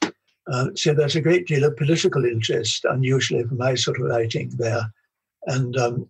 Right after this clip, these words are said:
an awful lot of other kinds of interest too. But I've finished the book. It's been published in September. Um,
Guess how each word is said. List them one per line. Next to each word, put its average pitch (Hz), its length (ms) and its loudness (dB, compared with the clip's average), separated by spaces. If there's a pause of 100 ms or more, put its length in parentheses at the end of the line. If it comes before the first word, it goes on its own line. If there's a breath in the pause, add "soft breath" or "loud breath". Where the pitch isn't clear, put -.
(120)
an 117 260 -2
awful 131 260 0
lot 117 260 0
of 113 160 -4 (100)
other 117 200 0
kinds 120 360 -2
of 123 80 -4
interest 117 520 -2
too. 110 340 0 (680 loud breath)
But 151 200 2
I've 151 300 4 (120)
finished 160 320 2
the 151 60 0
book. 127 240 2
It's - 160 -6
been 123 300 -6
published 127 380 0
in 127 80 0
September. 131 640 0 (520 loud breath)
Um, 131 380 0